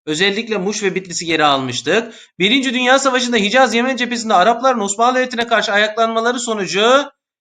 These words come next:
İslamcılık fikir akımı önemini yitirmiş veya uygulanamayacağı anlaşılmıştı.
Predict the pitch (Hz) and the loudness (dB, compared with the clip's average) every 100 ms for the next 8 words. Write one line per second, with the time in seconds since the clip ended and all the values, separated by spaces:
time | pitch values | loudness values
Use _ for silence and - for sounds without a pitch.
0 | _ 160 185 - - 190 226 233 196 220 | _ -10 -8 -8 -2 2 4 2 0 0
1 | 214 262 247 226 233 214 196 202 185 190 | 2 0 0 -6 -2 0 0 -2 -2 2
2 | 233 262 262 - _ - 202 208 180 165 | 4 2 -2 -14 _ -6 -2 0 -2 -2
3 | 180 214 226 _ _ 202 233 185 208 233 | 0 0 -4 _ _ -8 -4 -4 -4 -4
4 | 208 196 175 220 214 190 160 151 135 135 | 0 2 2 -2 -2 -2 -2 -2 -2 0
5 | 233 240 180 147 127 117 120 - | 2 2 0 -4 -8 -12 -14 -20